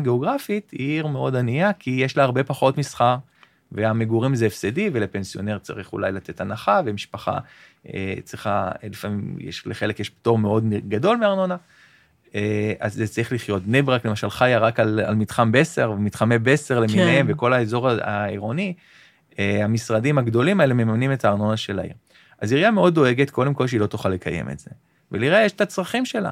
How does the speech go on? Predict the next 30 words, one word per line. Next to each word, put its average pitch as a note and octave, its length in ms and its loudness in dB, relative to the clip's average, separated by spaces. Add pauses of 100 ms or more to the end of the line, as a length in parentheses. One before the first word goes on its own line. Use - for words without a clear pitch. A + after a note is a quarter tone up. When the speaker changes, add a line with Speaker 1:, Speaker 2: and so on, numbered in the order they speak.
(140)
Speaker 1:
הם - 60 -8
רוצים C#3 320 -4
לראות, C3+ 380 0 (560)
אה, G2+ 200 -2
שיהיו, A2+ 320 0 (100)
כמו A#2+ 140 -2
שאמרנו, F3 360 2
בתי G2+ 200 -4
ספר C#3 360 -4
וילדים G2+ 440 -2
ותברואה, G#2+ 680 2
ושיהיה, G2+ 440 -4 (180)
אה, A2 60 -4 (160)
מקום G#2 320 -4
לפנות G2 320 -6
את - 120 -8
האשפה, F3 380 0 (540)
וכל B2 220 4
הדברים A#2 400 6
האלה. F#2 300 -2 (300)
אז A2+ 160 -2
יש G3+ 120 2
שיח, A2+ 560 0 (460)
והעיריות, A2+ 880 0
זה A2+ 160 0
נכון B2 260 2
שהן A2+ 200 0
מאוד A2 300 4
מאוד A2 220 4
חוששות, - 800 -8